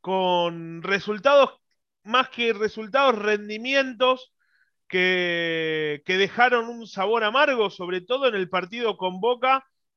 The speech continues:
por el contexto y por lo que había enfrente. Recordemos que Boca jugó con rivales, pero que a partir de Unión empezamos a ver, eh, cosas mejores. Un sistema que parece que empieza a predominar,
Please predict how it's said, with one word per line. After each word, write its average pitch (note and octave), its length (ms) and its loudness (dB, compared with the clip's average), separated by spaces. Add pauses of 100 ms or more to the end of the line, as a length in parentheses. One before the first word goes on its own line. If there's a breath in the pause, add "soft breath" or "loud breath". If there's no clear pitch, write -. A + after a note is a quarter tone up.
(160)
por F#3 180 2
el F#3 140 2
contexto B3 680 -2
y B3 60 -2
por F#3+ 400 -2
lo F#3+ 320 -2
que F#3 80 0
había G3 640 2
enfrente. A3 640 -2
Recordemos F3+ 520 -6
que F3+ 100 -8
Boca G#3 260 -4
jugó G3+ 340 -4
con F#3+ 220 -10
rivales, A#3+ 640 2 (720)
pero B3 260 4
que B3+ 140 2
a B3 100 4
partir B3+ 460 0
de D4+ 200 -2
Unión D4+ 680 -2
empezamos A#3+ 840 -2
a A3 80 4
ver, B3+ 260 4
eh, G#3 500 -2
cosas B3+ 320 -4
mejores. F#3 680 -2 (400)
Un A#3+ 180 -6
sistema B3+ 500 0
que G#3 140 0
parece A3 480 0
que G3 80 -4
empieza G#3+ 720 0
a F3 420 2
predominar, A3 800 2